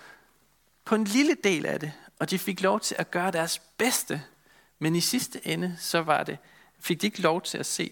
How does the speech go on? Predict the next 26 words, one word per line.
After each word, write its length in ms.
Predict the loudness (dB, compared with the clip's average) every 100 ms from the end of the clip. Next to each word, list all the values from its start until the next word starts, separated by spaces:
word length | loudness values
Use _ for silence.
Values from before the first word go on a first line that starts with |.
| -10
frugten 600 | -4 -4 -4 -6 -12 -12 _ _
af 100 | -4
deres 360 | -4 -4 -8 -14 _ -8
arbejde. 480 | -6 -6 -10 -12 -20 _ -20 -20 -18 -16 -18 -18 -20 -14 -4
Og 200 | -2 2
det 120 | 2 0 0
er 160 | 2
der 160 | 2 -2
en 180 | -2 -4 0
opbyggelig 760 | -2 -2 0 0 2 -4 -6 -12 -6
tanke 460 | -4 -2 -2 -2
i. 340 | -4 -8 -10 -14 -20 _ _ -20 _ 0
Det, 180 | 0 2
at 200 | 0 0
man 300 | -2 -2 -6 _ 0
bygger 340 | 0 0 -4 -8 _ _ _ _
eller 180 | 0 0
planter 580 | 0 -2 0 2 2 2
noget 420 | 2 2 0 -4 -8 -6
i 80 | -2
dag, 420 | 0 0 -2 -14 _ _ -10
som 220 | -2 0
man 160 | 2 0
ikke 140 | -2
nødvendigvis 880 | 0 0 2 0 0 -2 -2 -4 -6 -8
selv 360 | -2 -2 -2